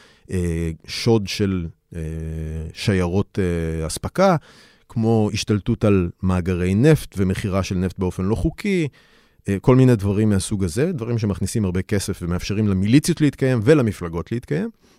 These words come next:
והם גם כוח מאוד משמעותי ב-, בסיטואציה של מדינה בכאוס, מדינה ב-,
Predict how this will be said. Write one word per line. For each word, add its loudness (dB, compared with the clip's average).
והם 0
גם 0
כוח -4
מאוד -4
משמעותי -2
ב-, -4
בסיטואציה -6
של -6
מדינה -4
בכאוס, -2
מדינה -2
ב-, -2